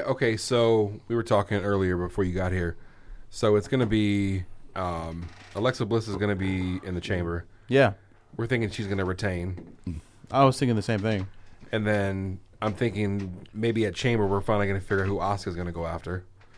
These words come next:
Speaker 1: 'cause Asuka has not said if she's going after the
Speaker 2: She,
Speaker 1: SmackDown
Speaker 2: yeah,
Speaker 1: title
Speaker 2: she's n-, she
Speaker 1: or
Speaker 2: hasn't
Speaker 1: the
Speaker 2: made
Speaker 1: Raw.
Speaker 2: an official decision.
Speaker 1: And I'm like, is Asuka Alexa Bliss a good match,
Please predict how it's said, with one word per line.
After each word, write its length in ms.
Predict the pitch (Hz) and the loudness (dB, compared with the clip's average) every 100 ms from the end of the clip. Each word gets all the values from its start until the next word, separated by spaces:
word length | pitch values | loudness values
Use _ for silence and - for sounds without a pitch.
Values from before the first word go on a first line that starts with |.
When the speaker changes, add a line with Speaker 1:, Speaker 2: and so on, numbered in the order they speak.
| - - | -14 0
Speaker 1:
'cause 140 | 127 | 2
Asuka 260 | 104 160 - 151 | 6 6 8 6
has 120 | 113 | 8
not 240 | 123 120 | 4 4
said 260 | - 139 107 | 6 6 6
if 60 | |
she's 120 | 101 98 | 2 2
going 180 | 107 104 | 2 4
after 460 | 101 - 92 90 - - - - - - 87 | 0 0 0 -2 -8 -20 -20 -20 -20 -18 -8
the 100 | 87 | -6
Speaker 2:
She, 140 | 85 120 | -2 2
Speaker 1:
SmackDown 320 | 127 135 139 | 4 6 10
Speaker 2:
yeah, 140 | 131 | 10
Speaker 1:
title 240 | 135 135 139 | 10 8 6
Speaker 2:
she's 80 | 151 | 6
n-, 80 | - | 2
she 160 | 147 | 8
Speaker 1:
or 40 | 139 | 10
Speaker 2:
hasn't 180 | 131 123 | 10 10
Speaker 1:
the 40 | |
Speaker 2:
made 180 | 120 113 | 8 8
Speaker 1:
Raw. 40 | |
Speaker 2:
an 100 | 104 98 | 4 2
official 480 | - 104 - 101 | 4 4 4 2
decision. 720 | 92 92 - 104 90 87 90 - | 0 0 2 4 2 0 0 0
Speaker 1:
And 160 | 117 123 | 2 4
I'm 120 | 156 | 6
like, 380 | 139 123 104 - - | 6 6 4 -2 0
is 540 | 113 107 101 90 82 - | 4 4 2 0 -4 -4
Asuka 600 | 101 113 - - 113 107 - | 2 2 2 4 6 6 4
Alexa 420 | 104 104 - 98 | 0 -2 -2 -4
Bliss 360 | 90 123 143 147 | 2 2 2 -2
a 80 | |
good 160 | 143 151 | 0 2
match, 520 | 147 151 151 - - | 4 4 4 0 -10